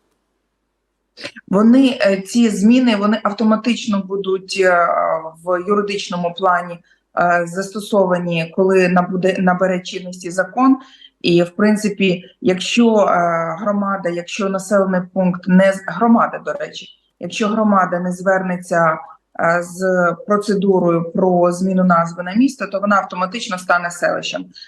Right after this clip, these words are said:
Питання того, як довго будуть оформлювати документи, тому що є різні юридичні документи, в яких написано «селище міського типу», ну, це вже питання, немає того часу, який обмежує. Але я думаю, що кожен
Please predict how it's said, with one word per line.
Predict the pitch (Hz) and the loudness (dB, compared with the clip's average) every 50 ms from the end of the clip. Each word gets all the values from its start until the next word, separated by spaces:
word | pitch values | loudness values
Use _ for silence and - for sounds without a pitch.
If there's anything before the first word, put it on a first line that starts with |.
| _ _ - | _ _ -4
Питання | - - 226 220 220 220 220 214 - | -2 0 0 2 2 2 2 2 2
того, | 233 233 220 214 | 0 2 2 2
як | 208 208 208 208 208 196 | 2 2 2 2 0 -2
довго | 185 220 220 208 208 202 185 185 | -2 -2 -2 -2 -2 -4 -4 -6
будуть | 185 190 208 - | -6 -6 -4 -4
оформлювати | 214 202 - 214 214 208 202 202 190 190 196 190 - 196 | -4 -4 0 0 2 4 4 4 4 4 2 0 0 -2
документи, | 180 190 190 196 202 202 220 247 269 262 247 - - - | -2 -2 -2 0 2 4 4 4 4 4 2 0 -4 -8
тому | 175 170 175 170 | -8 -8 -8 -8
що | - - 170 165 165 170 - _ _ _ _ - | -6 -4 -4 -4 -4 -6 -10 _ _ _ _ -6
є | 170 180 170 175 180 180 175 170 170 160 156 156 160 160 | -6 -2 0 2 2 4 4 4 4 4 4 2 2 2
різні | 170 185 190 185 180 170 175 170 170 170 | 2 0 -2 -2 -4 -4 -4 -4 -4 -2
юридичні | 170 190 185 185 185 180 202 196 190 190 - - 175 170 170 165 165 165 170 165 | 0 2 2 2 2 2 0 -2 -4 -4 -6 -6 -4 -4 -2 -2 -2 -2 -2 -2
документи, | 170 - - 180 180 170 170 175 165 - 165 156 | -4 -2 0 2 2 2 2 0 -2 -2 0 0
в | 156 175 175 | 0 -2 -4
яких | 165 170 165 - 175 170 - | -6 -6 -4 -4 -2 0 0
написано | 165 160 165 175 170 170 - 160 156 160 | -2 -2 -2 -4 -6 -4 -4 -4 -4 -4
«селище | 156 - 175 165 160 165 160 - 160 | -2 0 0 0 0 -2 -4 -6 -6
міського | 165 160 - - 165 165 175 | -8 -10 -6 -2 0 0 0
типу», | 254 277 269 - - 185 180 - - - - - - 240 - | 0 0 -2 -2 -2 -6 -8 -8 -12 -18 -20 -20 -20 -8 -2
ну, | 240 247 247 208 | 0 2 2 2
це | - - 220 | 0 0 0
вже | 208 202 214 | 0 0 0
питання, | 202 - 196 196 208 190 190 190 - | 0 0 0 0 2 0 2 2 4
немає | 202 220 226 226 208 190 180 170 160 165 - - - | 4 6 6 6 4 4 2 0 -4 -6 -10 -12 -12
того | 190 175 180 180 | -10 -10 -10 -10
часу, | 175 - 226 214 226 226 - 190 | -6 -2 -2 0 0 -2 -4 -8
який | 170 165 156 - - 185 180 - - | -8 -8 -10 -10 -10 -8 -8 -4 -2
обмежує. | 180 170 165 165 156 147 143 147 160 156 - - - | -2 -2 0 2 2 2 0 0 -2 -2 -2 -2 0
Але | - 175 180 190 196 | 0 0 0 0 0
я | 190 185 185 | 0 -2 -2
думаю, | 185 190 196 196 190 185 | -2 -4 -6 -4 -4 -6
що | 180 - 170 170 - | -6 -8 -10 -12 -6
кожен | - 190 196 190 190 190 180 175 | -2 0 0 0 0 -2 -6 -6